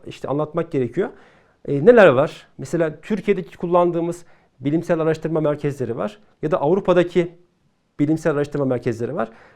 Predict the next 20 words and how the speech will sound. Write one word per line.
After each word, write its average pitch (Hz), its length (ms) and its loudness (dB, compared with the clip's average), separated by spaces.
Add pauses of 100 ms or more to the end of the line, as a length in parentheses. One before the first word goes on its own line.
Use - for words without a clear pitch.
(120)
Ben 160 160 0
birkaç 190 240 0
tanesini 143 300 -2
size 185 140 2
söyleyeyim, 170 360 -2
beraber 147 280 4
tartışalım. 147 540 -2 (500)
Ne 240 140 8
vardı 151 300 4
Türkiye'deki 139 600 -2 (140)
araştırma 151 440 -2
merkezlerimiz 135 600 -2
içerisinde? 139 600 -4 (200)
Hocam 175 340 2
tübitak 160 420 0
var. - 240 -10 (320)
Evet, 156 280 -2
tübitak 214 420 -2
dediğimiz 190 480 0 (500)
bilimsel 185 500 4